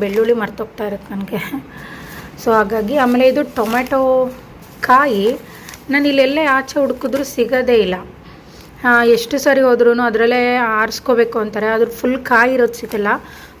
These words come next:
But Amazon-ಅಲ್ಲಿ ತುಂಬ ಚೆನ್ನಾಗಿರುತ್ತೆ. ನನಗೆ ಇದರಲ್ಲಿ ಟೊಮೆಟೊ ಕಾಯಿ ಚಟ್ನಿ ಮಾಡ್ಕೊಳ್ಳೋದು ತುಂಬ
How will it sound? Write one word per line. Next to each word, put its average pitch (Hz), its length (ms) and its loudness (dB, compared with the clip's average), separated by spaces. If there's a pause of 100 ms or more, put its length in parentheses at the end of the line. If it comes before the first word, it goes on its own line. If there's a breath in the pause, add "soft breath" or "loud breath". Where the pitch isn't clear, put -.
But 285 200 2
Amazon-ಅಲ್ಲಿ 269 600 2 (140)
ತುಂಬ 240 140 -2 (120)
ಚೆನ್ನಾಗಿರುತ್ತೆ. 220 480 -4
ನನಗೆ 247 160 0
ಇದರಲ್ಲಿ 226 260 2
ಟೊಮೆಟೊ 226 360 0
ಕಾಯಿ 240 180 2
ಚಟ್ನಿ 247 340 -2
ಮಾಡ್ಕೊಳ್ಳೋದು 226 440 0
ತುಂಬ 208 140 0